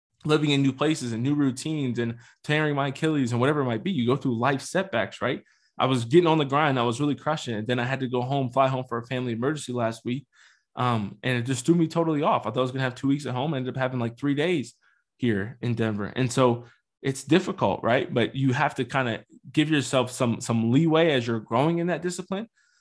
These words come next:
but also recognize that it's necessary to grow.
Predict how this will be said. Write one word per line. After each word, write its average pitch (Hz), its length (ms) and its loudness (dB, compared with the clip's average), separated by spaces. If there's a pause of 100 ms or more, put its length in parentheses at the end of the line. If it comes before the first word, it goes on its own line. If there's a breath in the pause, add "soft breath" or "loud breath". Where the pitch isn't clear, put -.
(140)
but 120 80 2
also 127 240 2
recognize 123 560 0
that 113 120 -2
it's 110 200 -10
necessary 117 600 -2
to 175 300 -4
grow. 104 360 -2